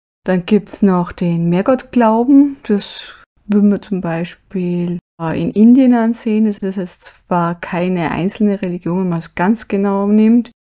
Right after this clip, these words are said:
sondern es sind verschiedene Ausprägungen, die unter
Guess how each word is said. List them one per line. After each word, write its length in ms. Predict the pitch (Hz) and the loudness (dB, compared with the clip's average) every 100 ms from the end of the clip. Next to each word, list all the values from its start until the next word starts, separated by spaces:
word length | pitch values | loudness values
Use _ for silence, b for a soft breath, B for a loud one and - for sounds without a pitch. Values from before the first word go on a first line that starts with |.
| _ | _
sondern 200 | 185 180 | -8 -6
es 100 | 175 | -6
sind 180 | 180 175 | -6 -8
verschiedene 600 | - 175 - 180 175 160 | -8 -10 -6 -4 -4 -4
Ausprägungen, 580 | 170 - - 190 185 180 | -6 -8 -6 -4 -4 -4
die 280 | 175 170 170 _ | -4 -6 -8 _
unter 800 | 233 180 175 180 165 165 165 | -2 -2 -2 -4 -2 -4 -8